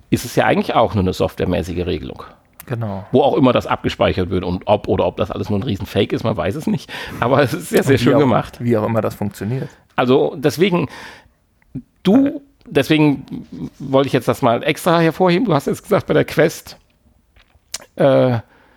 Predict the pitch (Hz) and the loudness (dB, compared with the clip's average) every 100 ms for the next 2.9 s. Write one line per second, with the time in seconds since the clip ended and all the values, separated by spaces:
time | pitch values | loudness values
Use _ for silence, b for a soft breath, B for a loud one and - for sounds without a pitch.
0 | b b b _ _ _ _ _ _ _ | b b b _ _ _ _ _ _ _
1 | _ _ - 170 - - - 202 220 247 | _ _ 0 0 0 -2 -2 -2 0 0
2 | 226 139 170 165 196 - 247 247 | 0 2 0 0 0 -2 -2 -2